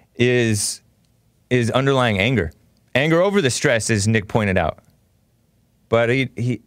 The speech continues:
he doesn't listen to the deep, simple truth.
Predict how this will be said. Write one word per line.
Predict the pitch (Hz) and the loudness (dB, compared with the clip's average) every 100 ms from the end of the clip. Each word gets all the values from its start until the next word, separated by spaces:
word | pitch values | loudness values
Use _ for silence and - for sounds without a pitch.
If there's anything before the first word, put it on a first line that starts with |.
| _ - | _ -4
he | 135 | 0
doesn't | 151 156 131 | 0 0 0
listen | 147 156 135 | 0 -2 -2
to | 120 | 0
the | 110 101 - - - _ - | 0 -2 -10 -20 -20 _ -4
deep, | 104 170 180 | 0 0 -2
simple | - 180 170 165 | -4 -2 -2 -2
truth. | - - 202 135 - - | -4 -4 -2 -2 -6 -18